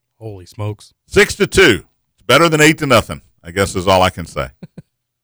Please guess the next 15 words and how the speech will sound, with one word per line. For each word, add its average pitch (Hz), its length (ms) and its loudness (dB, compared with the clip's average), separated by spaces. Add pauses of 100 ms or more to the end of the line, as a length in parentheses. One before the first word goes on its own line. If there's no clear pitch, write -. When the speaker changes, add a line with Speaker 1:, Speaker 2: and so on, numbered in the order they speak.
(300)
Speaker 2:
Uh, 110 440 2
so 107 360 2
tomorrow, 143 540 4
foursomes 156 560 2
in 135 120 0
the 131 60 -4
morning 127 360 4
again, 123 500 0
which, - 360 -4
uh, 98 140 2
the 95 100 -6
Europeans 110 500 -2
dominated 120 580 2
this 110 220 -4
morning. 113 300 0